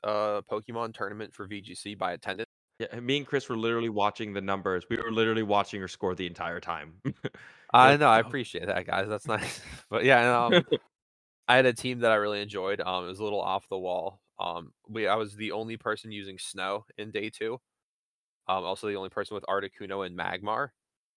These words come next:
Speaker 1: Um, and with, uh, Kingambit, Landorus,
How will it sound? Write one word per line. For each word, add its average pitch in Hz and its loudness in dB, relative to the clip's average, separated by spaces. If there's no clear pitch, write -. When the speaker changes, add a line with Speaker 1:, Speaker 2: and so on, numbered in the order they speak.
Speaker 1:
Um, 90 -2
and 101 -8
with, 104 -6
uh, 92 0
Kingambit, 101 -4
Landorus, 98 -4